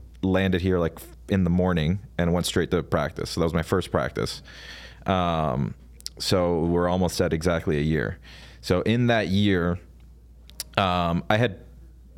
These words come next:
dou-, like, trained a little bit with the guys, uh, prior to that, um, mostly John and Gordon, um, when they would come up and film and do their things. Um,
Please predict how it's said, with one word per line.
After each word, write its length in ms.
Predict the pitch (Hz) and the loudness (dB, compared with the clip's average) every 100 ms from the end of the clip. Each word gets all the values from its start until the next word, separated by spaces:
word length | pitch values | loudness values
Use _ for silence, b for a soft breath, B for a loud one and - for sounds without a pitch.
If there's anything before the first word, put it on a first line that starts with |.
| - | -2
dou-, 260 | 104 101 - | 2 2 2
like, 220 | 101 90 | 0 0
trained 260 | - 104 101 | 0 2 4
a 40 | |
little 180 | 95 92 | 2 4
bit 140 | 101 | 4
with 120 | 90 - | 2 0
the 80 | |
guys, 540 | 87 92 92 95 - - - | 0 2 2 0 -2 -6 -2
uh, 260 | 95 85 80 | 0 0 0
prior 340 | - 92 92 | 0 2 0
to 200 | - 101 | 0 0
that, 380 | 101 104 - - | 2 0 -2 -2
um, 340 | 90 82 78 87 | 0 0 2 2
mostly 320 | 98 - 101 | 2 0 0
John 260 | 85 87 90 | 0 0 0
and 100 | 85 | 2
Gordon, 400 | 82 87 92 92 - - | 2 2 0 -2 -8 -4
um, 600 | 80 73 58 50 50 50 - - | -2 0 -2 -2 -6 -8 -12 -2
when 120 | 87 | 0
they 80 | 80 | 2
would 140 | 80 | 0
come 160 | - 82 | 0 0
up 160 | 76 | 0
and 100 | 82 | -2
film 280 | - 82 80 | 0 0 0
and 100 | 78 | 0
do 100 | 80 | 0
their 140 | 73 80 | 0 0
things. 380 | 85 85 82 - B B B B B - | 0 0 -2 -8 B B B B B -2
Um, 640 | 90 85 71 69 58 - | 0 0 0 0 -2 -6